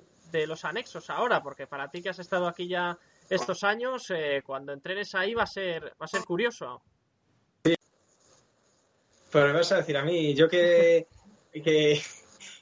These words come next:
Speaker 2: yo que he llegado a jugar en el antiguo anexo que te destrozaba las rodillas y los tobillos, luego cam-, cuando cambian el césped ya es otra cosa, hay una maravilla, y ahora cuando ponen la grada, pues ya dices, "Joder, eh, ya podía <laughs> haber nacido más tarde", ya cuando se me van acabando ya los años.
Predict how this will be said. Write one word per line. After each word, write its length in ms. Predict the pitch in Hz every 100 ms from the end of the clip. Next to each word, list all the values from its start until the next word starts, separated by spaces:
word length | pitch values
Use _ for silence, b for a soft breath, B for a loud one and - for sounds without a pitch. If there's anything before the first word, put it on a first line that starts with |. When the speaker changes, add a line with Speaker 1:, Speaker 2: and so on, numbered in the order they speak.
| -
Speaker 2:
yo 180 | 160
que 60 | 175
he 40 |
llegado 280 | 180 170 170
a 40 | 156
jugar 280 | 170 170
en 80 | 156
el 80 | 151
antiguo 360 | 151 147 170 165
anexo 380 | 165 160 156
que 80 | 151
te 100 | 143
destrozaba 480 | 151 147 139 - 160
las 120 | 165
rodillas 340 | 160 160 160 151
y 60 |
los 180 | 151 151
tobillos, 440 | 147 147 160 156 143
luego 180 | 160 156
cam-, 240 | 160 156
cuando 240 | 156 151
cambian 260 | 147 160 165
el 100 | 151
césped 420 | - 170 - 143 143 B B B -
ya 160 | 151
es 120 | 156 165
otra 260 | 160 147
cosa, 260 | 156 160 151
hay 80 | 156
una 140 | 156
maravilla, 380 | 156 151 160 151
y 60 | 151
ahora 140 | 147
cuando 240 | 147 147 147
ponen 200 | 151 147
la 80 |
grada, 380 | 143 147 156 165 - _ _ _ -
pues 160 | 147
ya 80 | 147
dices, 300 | 147 139 127
"Joder, 460 | - 143 135 131 127 _ B B -
eh, 220 | 147 143
ya 120 | 156
podía 400 | 156 160 160 156
<laughs> 1000 | 151 - - 156 - _ _ - - - -
haber 200 | 156 160
nacido 300 | 160 160 160
más 180 | 151 151
tarde", 380 | 156 143 131 - _ b b -
ya 200 | 151 156
cuando 180 | 156
se 120 | 147 156
me 60 |
van 140 | 151 156
acabando 380 | 151 147 151
ya 100 | 151
los 180 | 151 147
años. 440 | 156 151 139 143